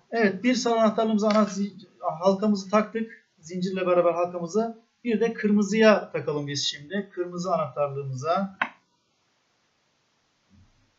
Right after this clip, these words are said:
Yine bakın, size en uygun gelen yer neresiyse bazen buradan da yapabilirsiniz. Hiç fark etmez.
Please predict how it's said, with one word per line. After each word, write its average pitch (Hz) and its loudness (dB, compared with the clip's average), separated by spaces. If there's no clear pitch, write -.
Yine 202 0
bakın, 196 2
size 196 -2
en 208 0
uygun 190 0
gelen 185 -2
yer 185 -2
neresiyse 185 -2
bazen 185 4
buradan 208 -2
da 202 2
yapabilirsiniz. 180 -6
Hiç 196 -4
fark 175 -2
etmez. 180 -8